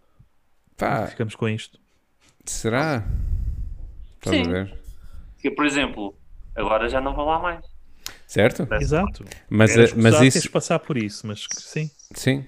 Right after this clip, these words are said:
Speaker 1: sim, sim.
Speaker 2: Eu, por acaso, era para ir lá e bastou-me ver um vídeo para voltar atrás com, com a minha decisão.
Speaker 3: <laughs>
Speaker 2: Por exemplo.
Speaker 1: Pois, bebe, bebe, Patrícia,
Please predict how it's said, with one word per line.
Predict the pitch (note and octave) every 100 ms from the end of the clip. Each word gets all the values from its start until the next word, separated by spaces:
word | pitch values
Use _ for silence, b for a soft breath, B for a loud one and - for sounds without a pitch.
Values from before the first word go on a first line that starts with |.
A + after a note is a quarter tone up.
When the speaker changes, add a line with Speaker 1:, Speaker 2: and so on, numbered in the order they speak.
| -
Speaker 1:
sim, | - D#3 D#3+
sim. | C#3 D3+ - _ - - - _ _ _ _ _ _ _
Speaker 2:
Eu, | A#2
por | B2
acaso, | - B2
era | B2 B2
para | B2+
ir | B2
lá | A#2+ C3 C#3
e | C#3
bastou-me | C3 - C#3+ C#3
ver | C#3
um | C#3 C#3
vídeo | B2+ D3 C#3+ D#3+ D#3+ - _ _ _ -
para | C#3+
voltar | C#3+ C#3 C#3+
atrás | C3+ D3+ D3 -
com, | - C#3+ C#3
com | - C#3+
a |
minha | D3
decisão. | - - D3 D3 C3+ - _ _ _ _ _
Speaker 3:
<laughs> | D3 - - - _ _ _ _ _ _ _ _ _ _
Speaker 2:
Por | -
exemplo. | G#2 B2+ D3+ C#3 - _ - - _ _ _ _ _ _ _ b b b b b b _ - - _ _ - - - - -
Speaker 1:
Pois, | - F#2+ -
bebe, | G#2+ G2+ G2+ E2+
bebe, | G2 G2+
Patrícia, | - F#2+ F#2 F2 -